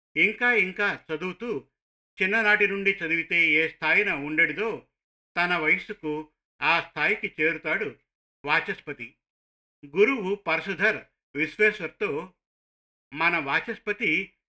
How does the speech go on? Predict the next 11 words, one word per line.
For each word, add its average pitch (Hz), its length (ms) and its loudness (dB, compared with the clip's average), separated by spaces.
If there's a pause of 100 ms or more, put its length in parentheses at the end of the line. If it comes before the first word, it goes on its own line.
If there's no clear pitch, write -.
(220)
దీక్షా 202 440 2
దక్షతతో 202 640 -4
చదువుకొనుచున్నాడు. 156 960 -6 (520)
నా 165 240 0
శ్రమ 156 300 -6
కూడా 196 460 -6
సార్థకమవుతున్నది. 147 960 -6 (420)
సంతోషం. 160 540 -6 (500)
మీరిక 214 380 4
నిశ్చింతగా 180 640 -4
ఉండండి" 143 520 -4